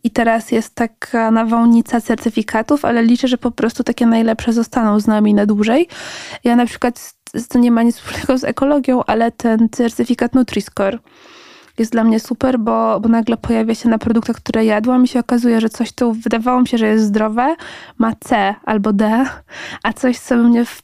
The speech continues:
przypuszcz-, myślała, że jest bardzo przetworzone, nagle ma A. I mam nadzieję, że trochę też to się pojawi po prostu pod względem eko, tak? Że będziemy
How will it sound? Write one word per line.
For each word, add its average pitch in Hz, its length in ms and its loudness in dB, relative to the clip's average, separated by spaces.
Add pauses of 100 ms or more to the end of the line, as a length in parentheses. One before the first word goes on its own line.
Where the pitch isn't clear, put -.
przypuszcz-, - 400 -8
myślała, 240 300 0
że 226 80 0
jest 226 100 2
bardzo 214 260 0
przetworzone, 233 800 0
nagle 247 280 2
ma 226 220 2
A. - 200 -4 (1300)
I 240 100 4
mam 262 240 6
nadzieję, 285 440 4
że 302 100 2
trochę 285 300 -2
też 285 200 -2
to - 140 -2
się 269 180 -4
pojawi 262 420 0
po 247 120 -4
prostu 240 360 -4
pod 240 140 -2
względem 226 760 2
eko, 208 340 -4
tak? 208 340 -2
Że 208 120 -2
będziemy 202 560 2